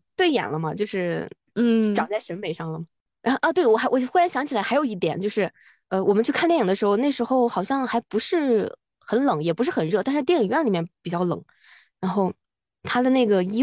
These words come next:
Speaker 1: 服就很大，然后那时候我穿的小裙子，然后他就，嗯，把衣服，就是我在穿，我在穿他的衣服。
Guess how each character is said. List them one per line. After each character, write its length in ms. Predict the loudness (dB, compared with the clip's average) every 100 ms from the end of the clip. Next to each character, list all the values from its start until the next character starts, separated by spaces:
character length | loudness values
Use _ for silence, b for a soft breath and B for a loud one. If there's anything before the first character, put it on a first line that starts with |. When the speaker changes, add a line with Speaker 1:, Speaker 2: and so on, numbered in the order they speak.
| 0
Speaker 1:
服 180 | 0 -4 _ _ _ _ _ _ _ _ _ _
就 100 | -2
很 160 | 0 0
大， 180 | -4 -4
然 140 | -4 -2
后 200 | -2 -4 -2
那 120 | 0
时 120 | 2
候 40 | 2
我 80 |
穿 160 | 2 0
的 60 | -2
小 120 | -2
裙 200 | -4 -4
子， 60 | -2
然 80 | -2
后 60 |
他 140 | -2 -2
就， 180 | -2 -4 B B B B _ -2
嗯， 240 | 0 0 -6 _ -8
把 100 | -4
衣 180 | 0 0
服， 220 | 2 0
就 140 | 0 2
是 80 | 2
我 160 | 2
在 120 | 2 -2
穿， 200 | -2 -2
我 100 | 0
在 120 | 0
穿 180 | -2 -4
他 140 | 0
的 80 | -2
衣 160 | 0 -4
服。 220 | -4